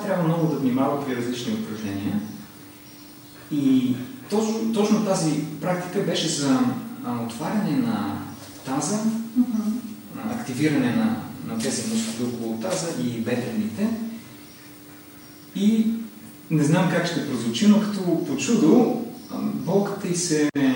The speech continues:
Speaker 1: облегчи по време на практиката и дори до края на практиката изчезна. Нали, след това, един, два, три дни след започна да се връща.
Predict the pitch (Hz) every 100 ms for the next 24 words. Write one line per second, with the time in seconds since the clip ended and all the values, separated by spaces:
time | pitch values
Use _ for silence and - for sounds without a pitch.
0 | - - - - - - - 139 127 123
1 | 120 - 170 220 220 - - - - 127
2 | 156 143 120 - 156 - - - 165 240
3 | - - - - 185 170 165 220 - -
4 | 202 165 - 180 - - - - - -
5 | 123 107 98 98 - - - - - -
6 | 254 285 - - - - 160 170 131 -
7 | 131 151 127 147 131 135 131 156 - 131
8 | 123 131 135 123 120 110 113 127 127 160